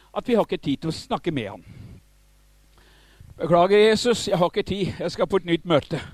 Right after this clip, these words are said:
Vi får ta det siden." Og, og så, og så mister vi livgiveren. Og så kommer det tørke inn i livene våre.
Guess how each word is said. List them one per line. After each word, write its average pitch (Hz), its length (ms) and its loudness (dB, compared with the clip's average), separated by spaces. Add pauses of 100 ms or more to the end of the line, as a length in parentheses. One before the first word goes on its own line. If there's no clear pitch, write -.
(920)
Vi - 120 -2
får 180 140 0
ta 170 160 4
det 180 140 -2
siden." 147 280 -2 (1900)
Og, 180 140 -2 (100)
og 170 140 -6
så, - 220 -10
og 165 120 -6
så 185 160 -6
mister 170 560 -8
vi 156 140 -2 (920)
livgiveren. 139 760 -6 (1500)
Og 131 100 -10
så 156 100 -10
kommer 117 400 -6
det - 120 -14
tørke 117 440 -8
inn 117 100 -10
i 113 100 -8
livene 101 360 -10
våre. 104 260 -10